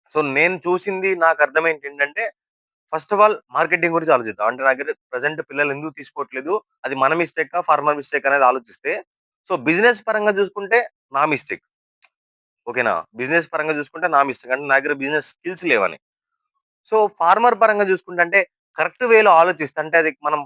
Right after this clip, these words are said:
చెప్పింది కరెక్ట్ అనిపిస్తే మాత్రం హండ్రెడ్ పర్సెంట్ ఫార్మర్ మిస్టేకే. హండ్రెడ్ పర్సెంట్ ఫార్మర్ మిస్టేకే. So, అసలు నా దగ్గర పిల్లలు ఎందుకు తీసుకోవట్లేదంటే, ఎవరైనా పర్సన్ మనకు కాల్ చేస్తే, అంటే, ఇట్లా పిల్లలు కావాలని మెసేజ్ చేసినా, కాల్ చేసినా, మెసేజ్ చేస్తే నేను నా నెంబర్ ఇస్తాను.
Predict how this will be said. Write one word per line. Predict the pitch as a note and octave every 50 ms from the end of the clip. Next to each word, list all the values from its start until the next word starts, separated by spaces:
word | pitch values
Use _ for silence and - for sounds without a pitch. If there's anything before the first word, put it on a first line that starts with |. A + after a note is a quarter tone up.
| -
చెప్పింది | - D#3 C#3 - F#3 F#3 F3
కరెక్ట్ | - D#3+ E3 - -
అనిపిస్తే | F3 E3 D3+ D3 - -
మాత్రం | D3 D3 - - - -
హండ్రెడ్ | C3+ C#3+ E3+ F#3 F#3+ E3+
పర్సెంట్ | F3+ E3 E3 F#3 F3+
ఫార్మర్ | D#3+ C#3 C3 B2+ C3+ C3 A#2+
మిస్టేకే. | G#2+ - - F#2+ F2 E2+ E2+ - _ _ _ _ _ _ _ _ _ _ _ _ _ _ _ _ _ _ _ _ _ _ -
హండ్రెడ్ | B2 C3 D3+ D3 B2+
పర్సెంట్ | C#3+ C#3 D3 D#3+ D3
ఫార్మర్ | C#3+ B2+ A#2 A#2 A#2
మిస్టేకే. | A2+ G2+ - - A2+ A2 D#3+ - - _ _ _ _ _ _ _ _ _ _ _ _ -
So, | A3 A3
అసలు | G3+ G#3 G#3
నా | G3+ G3+ G3+
దగ్గర | F#3+ G3 A3 A#3
పిల్లలు | G#3 G#3 G3+ G3 F#3+
ఎందుకు | F3 F3 E3+
తీసుకోవట్లేదంటే, | E3 C#3+ - - D3 B2+ C3 B2+ B2 A#2 B2 E3+ A3+ A#3 _ _ _ _ _ _ _ _ -
ఎవరైనా | C3+ D3+ G3+ G#3+ G#3+ A3 A3 A3 G#3+ G3+ - _ _ -
పర్సన్ | D#3+ D#3 - F3+ G3 G3 F3+
మనకు | E3 D#3 D#3+ C3+ _
కాల్ | C3 B2+ C#3+ D#3+ E3
చేస్తే, | D#3 C3+ - _ - G2+ - -
అంటే, | A2 B2 C3 C#3
ఇట్లా | A#2+ B2+ A#2+
పిల్లలు | - - A#2+ C3 C#3 C#3+ C3
కావాలని | - B2+ B2 A#2+ A#2+ A#2+ A#2
మెసేజ్ | A#2 A#2 - C3+ B2+ A#2
చేసినా, | A2+ A2+ - C3 C3
కాల్ | - - A2 A2 A2
చేసినా, | G#2+ G#2+ - D3 F3 G#3+ - _ _
మెసేజ్ | A#2+ A#2+ - D3+ C#3+ C3
చేస్తే | C3 B2+ - F3
నేను | E3 D3 B2+ A2+
నా | G#2+
నెంబర్ | G#2 G#2+ A2 A#2 B2+ B2
ఇస్తాను. | A#2+ _ - B2 B2 -